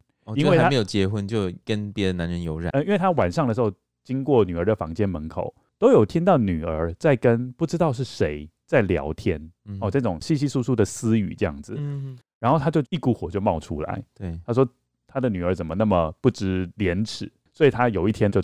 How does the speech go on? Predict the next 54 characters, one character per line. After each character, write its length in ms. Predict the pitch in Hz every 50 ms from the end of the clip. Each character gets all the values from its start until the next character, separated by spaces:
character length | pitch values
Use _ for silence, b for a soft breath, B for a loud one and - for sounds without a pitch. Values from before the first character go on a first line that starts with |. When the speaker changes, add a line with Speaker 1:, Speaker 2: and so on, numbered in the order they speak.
| - _
Speaker 2:
闯 380 | - - - 98 85 76 73
进 200 | 78 123 123 101
他 160 | 85 82 87
女 160 | 87 82 71 71
儿 80 | 73
的 100 | 73 85
房 240 | - - 90 76 78
间 180 | 76 101 90 82
里 80 | 80
面， 220 | 80 87 85 - - - _ _ _ _ _
就 120 | _ 208
发 160 | 196 - 185 185
现 220 | - 180 131 101 - _ _ _ _ _
原 260 | - 123 127 139 175 190
来 240 | 156 123 110 110
女 240 | 110 107 98 87 80
儿 160 | 82 80 82
并 180 | 82 - 139 123
不 80 | 104 104
是 80 | 104
在 140 | 98 117 104
跟 120 | 92 101
一 40 | 98
个 100 | 92 85
活 240 | - - 82 80 80
人 160 | 82 78 78
聊 160 | 78 76 80
天， 280 | - - 98 90 - - - _ _ -
Speaker 1:
嗯。 80 | 117
Speaker 2:
是 40 | 107
在 140 | 104 - 160
跟 120 | - 160
一 60 | 151
个 80 | 120 107
人 220 | 87 80 78 76 101 147
偶 160 | 117 98 78
聊 200 | 80 - - - -
天。 200 | - - - - - 104 -
Speaker 1:
嗯。 320 | 131 127 120 113 110 110 107 - _ _
Speaker 2:
江 120 | - 180
户 60 | 185
川 140 | 175 180 160
乱 140 | 156 151 135
步 120 | 127 131
就 120 | 113 127 123
对 160 | - 131 117
这 140 | 104 131 113
个 320 | 107 101 95 87 85 82
情 280 | - - - 104 95 104
节 140 | - 98 90
觉 120 | 85 95
得 80 | 90 92
很 160 | - 101 92 80
fascinating。 840 | - - 107 117 120 - 110 95 87 76 - - 101 95 - 104